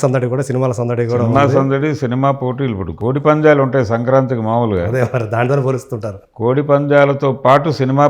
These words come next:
Speaker 2: పందాలు కూడా కాస్తారు.
Speaker 1: కాస్తారు, అవును.
Speaker 2: ఏ సినిమా హిట్ అవుతుంది, ఏది ఫ్లాప్ అవుతుంది అని. ఆ పందాలు కూడా ఇప్పుడు దేనికైనా బెట్టింగ్ కట్టడం అనేది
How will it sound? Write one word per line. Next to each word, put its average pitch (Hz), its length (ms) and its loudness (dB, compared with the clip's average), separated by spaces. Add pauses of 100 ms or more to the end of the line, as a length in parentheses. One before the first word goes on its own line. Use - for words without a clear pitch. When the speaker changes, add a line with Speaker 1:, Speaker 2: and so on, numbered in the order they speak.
Speaker 2:
పందాలు 143 420 4
కూడా 143 180 2
కాస్తారు. 120 400 0
Speaker 1:
కాస్తారు, 107 380 -10 (280)
అవును. 101 180 -6 (240)
Speaker 2:
ఏ 120 160 0
సినిమా 135 240 0 (120)
హిట్ 117 260 -4
అవుతుంది, 123 340 -4 (100)
ఏది 117 220 -2
ఫ్లాప్ 107 320 -2
అవుతుంది 107 420 -6 (100)
అని. 62 120 -14 (1400)
ఆ 104 80 0 (120)
పందాలు 143 480 4 (160)
కూడా 127 240 4 (280)
ఇప్పుడు 90 280 -12
దేనికైనా 151 460 4 (100)
బెట్టింగ్ 147 400 0
కట్టడం 135 400 0
అనేది 135 220 0